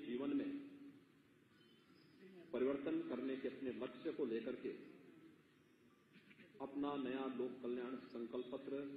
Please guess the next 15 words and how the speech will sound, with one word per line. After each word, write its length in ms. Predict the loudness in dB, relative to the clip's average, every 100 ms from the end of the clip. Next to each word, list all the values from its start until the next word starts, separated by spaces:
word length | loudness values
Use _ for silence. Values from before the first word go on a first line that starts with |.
| -10 -14 -18 -8
जारी 240 | -4 0 0
किया 180 | 0 -2
है। 220 | -4 -8 -12 -16 -18 -20 -20 -20 -20 -20 -20 -20 -20 -20 -20 -20 -20 -20 -20 -20 -20 -20 -20 -20 -20 -18 -16 -16 -16 -4
मित्रों, 280 | -2 4 6 6 4 -6 -12 -14 -14 -2
मैं 120 | 0
इस 140 | 2
अवसर 300 | 2 2 2 2
पर 160 | 0 -2
सबसे 220 | -2 0
पहले 320 | 2 4 4 2 -2 -8 -12 -14 -14 -16 -18 -12 -4
माननीय 240 | 0 0
गृह 180 | 0 0
मंत्री 300 | 0 -2 -2
जी 180 | 0 0
का 100 | 0